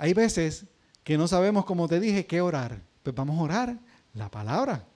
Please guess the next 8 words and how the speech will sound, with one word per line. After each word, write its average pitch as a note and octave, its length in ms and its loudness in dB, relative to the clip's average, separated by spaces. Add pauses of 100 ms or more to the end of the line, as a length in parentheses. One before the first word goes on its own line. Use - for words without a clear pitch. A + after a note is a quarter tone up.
Vamos A#3 240 2
a A#3 40 2
ponernos G3 320 4
de D3 100 4
pie. A#2+ 220 -2 (2000)
Eh, C#3 960 -4 (4000)
y D#3 120 2
entonces G#3+ 500 2